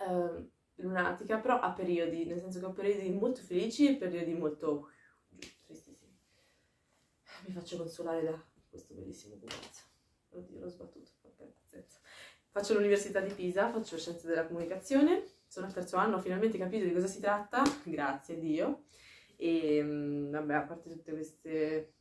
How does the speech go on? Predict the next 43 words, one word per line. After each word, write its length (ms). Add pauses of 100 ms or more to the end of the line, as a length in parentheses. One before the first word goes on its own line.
(140)
sciocchezze, 1000 (1120)
ehm, 480
mi 100
piace 280
tantissimo 440
ascoltare 420
la 80
musica, 680
vivo, 580
esisto 480
grazie 360
alla 140
musica, 760
in 120
particolare 600
alle 180
canzoni 340
tristi. 500
<laughs> 760
Le 100
canzoni 380
tristi 360
sono 220
il 80
sale 220
della 180
vita, 400 (520)
io 200
sono 160
il 40
sale, 380
ma 80
che 100
cosa 200
sto 180
dicendo? 420
Vabbè, 400
no, 340
stiamo 320
calmi, 420
non 180
divaghiamo 460
troppo. 560